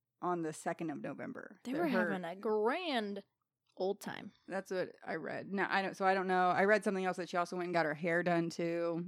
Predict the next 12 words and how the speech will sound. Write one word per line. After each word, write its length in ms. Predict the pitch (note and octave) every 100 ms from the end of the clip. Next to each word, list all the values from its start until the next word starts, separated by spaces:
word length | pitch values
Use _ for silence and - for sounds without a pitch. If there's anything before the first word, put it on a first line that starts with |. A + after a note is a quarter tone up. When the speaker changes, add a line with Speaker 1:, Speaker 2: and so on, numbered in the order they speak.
| G3+
Speaker 1:
So 180 | G3+
she 180 | G3+ E4
was 140 | D#4+ G#3
living 280 | G#3+ G3
her 100 | F#3+
life 480 | F3 F3 E3+ D#3+ - _ _
Speaker 2:
Oh, 120 | B3
yeah. 260 | G#3+ F#2 - G#3+ _ _ _ _ _ _ F#3+
Speaker 1:
beyond 320 | F#3+ F3 A#3
Speaker 2:
No 140 | E4 G4+
remorse. 720 | C#4 G#3 F3+ E3 G3 - - -
Speaker 1:
No. 380 | F#3 D3 -